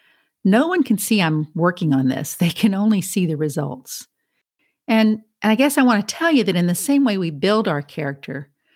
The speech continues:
we can also destroy it. You know, those four fundamental processes that I shared about helping me to identify a way to assure that my character was growing and developing? Well, in this same way, here is how I could destroy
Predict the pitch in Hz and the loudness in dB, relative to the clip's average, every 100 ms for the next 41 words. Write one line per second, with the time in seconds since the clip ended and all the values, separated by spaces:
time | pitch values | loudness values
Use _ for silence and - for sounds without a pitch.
0 | _ _ _ 196 - 175 156 160 175 165 | _ _ _ -2 0 0 0 0 -4 -4
1 | - - 160 143 - - - _ _ _ | -8 -6 -4 -4 -6 -12 -20 _ _ _
2 | _ _ _ _ 220 214 202 190 - 233 | _ _ _ _ 2 4 2 0 0 2
3 | 226 - 226 214 208 185 185 160 185 220 | 2 2 2 4 2 -2 -2 0 0 -4
4 | 208 220 196 180 160 156 - 180 180 160 | -4 -4 -4 -4 -2 -2 -2 -2 0 -2
5 | 151 170 190 170 156 - 151 147 160 170 | -2 -2 -2 -2 -2 -2 -2 0 -2 -2
6 | 165 156 151 160 - 135 - - 180 180 | -2 -2 0 -2 -4 -6 -4 -2 0 2
7 | 190 196 175 175 180 175 175 175 160 - | 0 0 -2 0 0 0 0 -4 -4 0
8 | 175 175 175 165 165 175 185 196 202 214 | 2 4 2 0 0 0 0 0 0 -2
9 | - _ _ _ _ _ 175 165 202 - | -6 _ _ _ _ _ 0 2 0 0
10 | 175 170 - 240 240 208 147 147 180 - | 2 2 0 2 4 4 2 0 -2 0
11 | 214 196 180 170 - - 214 190 185 147 | 2 2 0 -2 -4 -2 0 0 -2 -4
12 | 170 - - 202 185 135 147 | -4 -6 -2 0 2 0 -4